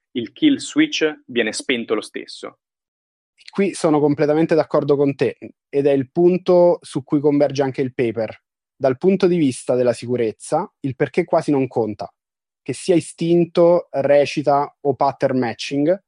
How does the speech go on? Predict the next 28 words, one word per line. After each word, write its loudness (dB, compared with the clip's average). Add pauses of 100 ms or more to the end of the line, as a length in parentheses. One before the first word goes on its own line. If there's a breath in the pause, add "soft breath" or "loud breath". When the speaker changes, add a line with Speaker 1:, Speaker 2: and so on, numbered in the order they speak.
(120)
Speaker 2:
il -6
comportamento 0
è 4
reale 2
e -4
le 0
sue 0
conseguenze -2
sono -6
reali. -4 (200)
Quindi 0
il 0
movente 2
è 2
un 2
problema -2
affascinante -4
per -6
i -4
ricercatori, -6 (300)
ma -8
il -2
rischio -2
è -10
concreto 0
a -2
prescindere. -8 (640)
Speaker 1:
Esatto. -2